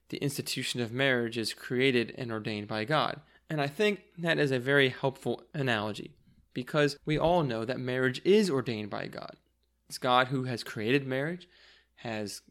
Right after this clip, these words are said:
has commanded marriage to exist, has ordained it for the functioning of society, but people can choose who they will marry. God does not force you to marry one particular person.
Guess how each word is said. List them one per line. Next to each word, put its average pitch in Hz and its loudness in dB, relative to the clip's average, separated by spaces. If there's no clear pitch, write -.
has 117 -6
commanded 117 -2
marriage 131 -2
to 113 -6
exist, 120 -6
has 110 -8
ordained 117 -2
it 143 -6
for 117 -6
the 117 -6
functioning 131 -4
of 117 -6
society, 131 -2
but - -2
people 165 -4
can 151 -2
choose 156 2
who 143 2
they 131 0
will 131 -2
marry. 151 -2
God 170 0
does 160 0
not 151 0
force - 0
you 123 0
to 131 -6
marry 131 2
one 120 -2
particular 113 -6
person. - -6